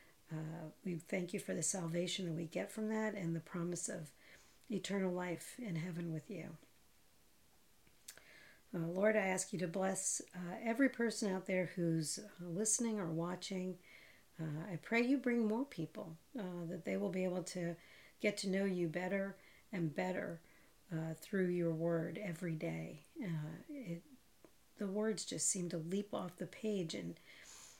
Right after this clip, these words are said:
and tell us exactly who you are. And, uh, we're so in love with you, and we wanna get to know you more and to love you more. So, uh, guide and direct us as we're reading through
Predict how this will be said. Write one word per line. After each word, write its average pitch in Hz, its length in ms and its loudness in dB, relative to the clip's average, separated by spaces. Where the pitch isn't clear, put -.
and 175 180 -2
tell 208 260 0
us 196 160 2
exactly 185 460 -2
who 208 200 0
you 180 260 2
are. 175 380 -2
And, 160 380 2
uh, 156 380 -2
we're 180 220 -2
so 202 340 -2
in 196 120 2
love 185 200 0
with 180 180 -4
you, 175 120 -2
and 170 140 0
we 175 100 0
wanna 180 240 -2
get 170 220 -4
to 170 100 -4
know 160 140 2
you 180 160 2
more 214 340 0
and 165 200 4
to 165 80 6
love 180 260 2
you 185 120 2
more. 165 360 -4
So, 170 560 0
uh, 170 320 -6
guide 220 240 4
and 240 100 4
direct 202 320 0
us - 300 -2
as 170 220 2
we're 170 200 6
reading 175 300 2
through 175 480 2